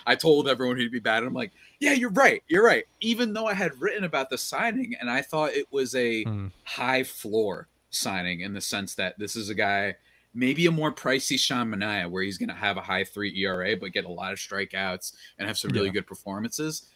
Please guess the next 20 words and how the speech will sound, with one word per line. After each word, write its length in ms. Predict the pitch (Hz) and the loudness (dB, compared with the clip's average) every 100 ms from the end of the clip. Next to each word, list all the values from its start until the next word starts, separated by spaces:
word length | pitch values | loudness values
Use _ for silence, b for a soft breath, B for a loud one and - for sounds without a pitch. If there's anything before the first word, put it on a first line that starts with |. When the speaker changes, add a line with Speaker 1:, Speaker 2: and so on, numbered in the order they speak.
| b | b
Speaker 1:
for 100 | - | -8
five 340 | 160 180 185 151 | 0 4 6 6
years, 280 | 208 180 160 | 6 6 6
I 220 | 127 175 | 6 6
liked 320 | 135 165 - | 6 2 2
the 80 | 120 | -2
deal 220 | 98 90 | 0 0
for 140 | - | -2
the 60 | 95 | -2
Mariners, 520 | 90 90 90 87 95 | -2 -2 -2 -2 0
and 320 | 123 117 110 113 | 2 2 2 2
I 120 | 131 | 4
should 200 | 160 - | 4 4
have 80 | 196 | 0
stuck 240 | - 196 202 | 2 2 0
with 140 | 180 | 0
my 120 | 135 | -2
guns 300 | 113 165 269 | 0 -2 -2
on 160 | 90 87 | -6 -8
that. 200 | 87 | -10